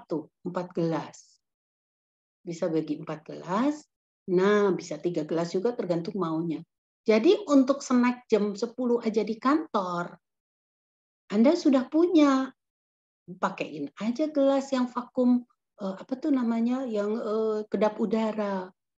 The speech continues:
Masukin aja di mobil atau itu beli ice box atau cooler box gitu kan, tam-, tetap dingin tuh. Gitu, nanti buka itu. Daripada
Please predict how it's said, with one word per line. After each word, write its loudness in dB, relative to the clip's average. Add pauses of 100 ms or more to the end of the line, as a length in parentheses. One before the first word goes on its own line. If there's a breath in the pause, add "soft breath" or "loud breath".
(580)
Masukin -2
aja 2
di 0
mobil 2
atau -2
itu -4
beli -2
ice -4
box -2
atau -10
cooler -2
box 0
gitu -2
kan, 2
tam-, -6 (120)
tetap -6
dingin 0
tuh. 0 (720)
Gitu, -2
nanti 0
buka -4
itu. -6
Daripada 0